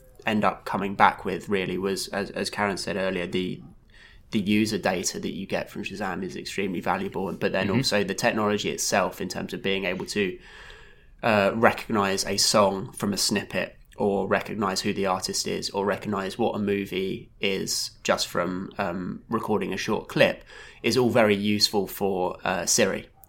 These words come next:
Speaker 1: and
Speaker 2: Yeah.
Speaker 1: especially Siri when it's embedded in the, uh, HomePod,
Speaker 2: Mm-hmm.
Speaker 1: um, which is the uh,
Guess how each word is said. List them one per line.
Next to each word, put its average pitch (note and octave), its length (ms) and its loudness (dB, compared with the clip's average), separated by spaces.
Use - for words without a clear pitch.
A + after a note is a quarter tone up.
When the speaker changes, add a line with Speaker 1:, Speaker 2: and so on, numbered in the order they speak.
Speaker 1:
and F#2+ 360 -2
Speaker 2:
Yeah. - 80 -6
Speaker 1:
especially G#2 540 2
Siri F#2+ 400 2
when F#2+ 160 0
it's F#2+ 200 -2
embedded F2+ 640 -2
in F#2 300 -4
the, F#2 360 -2
uh, F2+ 240 2
HomePod, F2+ 640 2
Speaker 2:
Mm-hmm. B2 240 6
Speaker 1:
um, F#2 220 0
which - 200 -2
is F#2 260 0
the F2+ 400 -8
uh, - 320 -6